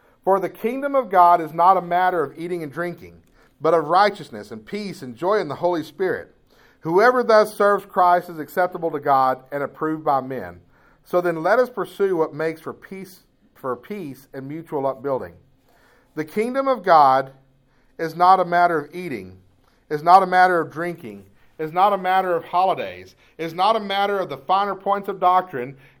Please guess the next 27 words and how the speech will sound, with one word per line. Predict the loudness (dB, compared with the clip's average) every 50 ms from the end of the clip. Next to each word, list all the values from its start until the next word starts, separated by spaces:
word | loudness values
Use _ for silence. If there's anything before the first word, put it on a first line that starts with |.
| _
God | -2 0 2 2 4 2 0
is | -4 -6
not | -4 -2 -2 -2 -2
gonna | -4 -6 -6
welcome | -4 -2 -2 -2 -2 -2 -4 -8
me | -6 -6 -6 -8
into | -6 -6 -6
his | -6 -6 -8 -10
kingdom | -12 -16 -14 -12 -12 -10 -10
one | -10 -10
day | -10 -10 -10
and | -12 -12
say, | -10 -8 -8 -8
"Well | -6 -2 0 0 0 0
done, | -2 -4 -6 -6
good | -8 -10 -10 -10
and | -12 -12
faithful | -10 -10 -10 -10 -12 -14
servant. | -10 -6 -6 -6 -6 -8 -12 -14
You | -16
converted | -16 -12 -6 -6 -6 -6 -4 -6
everybody | -8 -8 -8 -4 -4 -2 -2 -2 -4
into | -8 -10 -12 -12
a | -12
post-tribulation | -8 -6 -6 -6 -6 -10 -12 -12 -8 -8 -8 -8 -10 -14 -12
rapture | -8 -8 -8 -8 -8 -14
believer." | -12 -10 -10 -8 -10 -10 -12 -16 -20